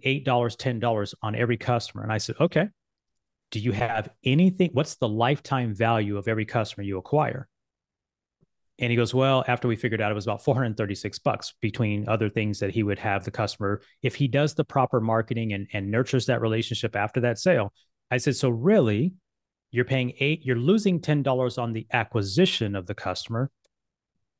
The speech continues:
but you're actually four X profitable, five X profitable if you actually do the lifetime value equation."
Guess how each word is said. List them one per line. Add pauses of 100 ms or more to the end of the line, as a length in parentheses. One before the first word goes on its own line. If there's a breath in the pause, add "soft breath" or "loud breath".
(380)
but
you're
actually
four
X
profitable,
five
X
profitable
if
you
actually
do
the
lifetime
value
equation."